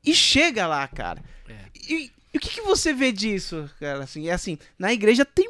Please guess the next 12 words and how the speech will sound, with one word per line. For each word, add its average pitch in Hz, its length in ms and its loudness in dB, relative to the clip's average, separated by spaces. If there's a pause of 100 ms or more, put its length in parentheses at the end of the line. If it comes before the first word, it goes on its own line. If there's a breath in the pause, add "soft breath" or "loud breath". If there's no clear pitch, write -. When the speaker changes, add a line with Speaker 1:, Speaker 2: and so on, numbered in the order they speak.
Speaker 1:
muitos, 196 720 4 (100)
muitas 214 320 -6
pessoas 196 360 -6
que, 220 180 -4 (140)
que, 196 360 0
Speaker 2:
Não, 147 160 -10
a 135 60 -8
profes-, 185 360 2
Speaker 1:
que 277 120 8
chegaram 202 640 8
Speaker 2:
a 202 40 6
profissão, 190 600 -2